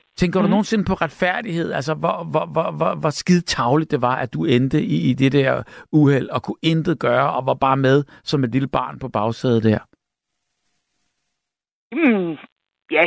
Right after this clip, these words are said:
Speaker 2: det, det slår mig selvfølgelig en gang
Speaker 1: Ja.
Speaker 2: imellem.
Speaker 1: Og hvad
Speaker 2: Men
Speaker 1: gør man med
Speaker 2: altså,
Speaker 1: sådan nogle tanker?
Speaker 2: det, det er der jo ikke så meget at gøre ved.
Speaker 1: Nej.
Speaker 2: Så, altså, dem kan man tænke, og, jamen, så må man bare lægge dem fra sig igen, ikke?
Speaker 1: Ja.
Speaker 2: Fordi, altså,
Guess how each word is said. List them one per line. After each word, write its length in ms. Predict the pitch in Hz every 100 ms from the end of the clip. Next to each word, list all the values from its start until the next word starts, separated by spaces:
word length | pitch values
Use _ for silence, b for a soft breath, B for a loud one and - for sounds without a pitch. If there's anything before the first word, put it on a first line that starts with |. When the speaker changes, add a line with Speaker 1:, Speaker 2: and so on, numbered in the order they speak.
| - -
Speaker 2:
det, 140 | 262 277 254 214 175
det 100 | 277
slår 180 | 277 277
mig 200 | 175 160
selvfølgelig 420 | 160 170 202 220
en 120 | 220 170
gang 160 | 175
Speaker 1:
Ja. 60 | -
Speaker 2:
imellem. 400 | 180 190 147 139 _ B B
Speaker 1:
Og 80 |
hvad 120 | 123 151
Speaker 2:
Men 80 | 185
Speaker 1:
gør 60 |
man 100 | 185
med 80 | 131
Speaker 2:
altså, 120 | 185
Speaker 1:
sådan 140 | 170 139
nogle 120 | 131
tanker? 320 | 120 113 254
Speaker 2:
det, 280 | 277 247 - _ -
det 100 | 277 196
er 60 |
der 100 | 208
jo 80 | 196
ikke 140 | 226 -
så 80 | 196
meget 240 | 175 196
at 60 | 180
gøre 220 | 147 143
ved. 180 | 165 202
Speaker 1:
Nej. 240 | 110 110 - - _ - -
Speaker 2:
Så, 80 | 196 180 170 160 175
altså, 320 | 196 185 156 - _ _ 269
dem 120 | 277
kan 120 | 277
man 160 | 202 185
tænke, 340 | 214 240 226
og, 180 | 151 151 _
jamen, 240 | 190 175 139 -
så 60 |
må 120 | 196 180
man 180 | 151
bare 180 | 147 160
lægge 140 | 156 -
dem 140 | 175
fra 220 | 143 151 160
sig 160 | 175 147
igen, 320 | 147 151 170
ikke? 220 | 160 165 - 110
Speaker 1:
Ja. 200 | 110 113 - _ _ -
Speaker 2:
Fordi, 260 | 185 180
altså, 320 | 165 165 175